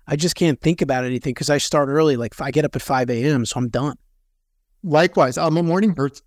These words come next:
Speaker 2: but what is your power time? It's not about what's, what, what's my power time. I'm not telling
Speaker 1: Right.
Speaker 2: anyone, you know, get up next in the morning. I'm saying, let's figure out what are your power times and get the most critical work done in your power time.
Speaker 1: And that's something I think over time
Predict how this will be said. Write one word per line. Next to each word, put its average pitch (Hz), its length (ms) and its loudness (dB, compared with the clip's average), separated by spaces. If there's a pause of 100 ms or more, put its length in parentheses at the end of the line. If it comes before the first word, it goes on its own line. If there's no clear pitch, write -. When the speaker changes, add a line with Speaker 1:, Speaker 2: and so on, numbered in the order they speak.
(180)
Speaker 2:
but 180 200 0
what 175 200 2
is 147 200 0
your 175 140 4
power 151 300 0
time? 110 280 -10
It's - 160 -10
not 165 180 0
about 185 220 4
what's, 175 200 -2
what, 165 320 -2
what's 190 220 -2
my 180 180 2
power 131 300 -2
time. 117 280 -8
I'm 147 120 -2
not 190 200 2
telling 165 140 -6
Speaker 1:
Right. 165 160 0
Speaker 2:
anyone, 170 400 2 (360)
you 175 100 2
know, 156 140 4
get 165 200 0
up 190 140 2
next 185 260 0 (120)
in 180 80 -6
the 151 80 -4
morning. 185 420 2
I'm 190 160 0
saying, 190 440 0 (300)
let's 180 320 2
figure 214 320 2
out 190 200 2
what 175 220 0
are 220 40 4
your 208 160 2
power 202 380 2
times 143 580 -4
and 147 340 0
get - 260 2
the 185 60 2
most 160 260 0
critical 190 440 0
work 165 300 -2
done 160 320 2
in 151 160 0
your 139 100 2
power 127 300 -4
time. 110 240 -8 (800)
Speaker 1:
And 165 100 2
that's 165 160 2
something 185 320 2
I 156 40 0
think 156 180 0
over 147 240 -2
time 147 600 -2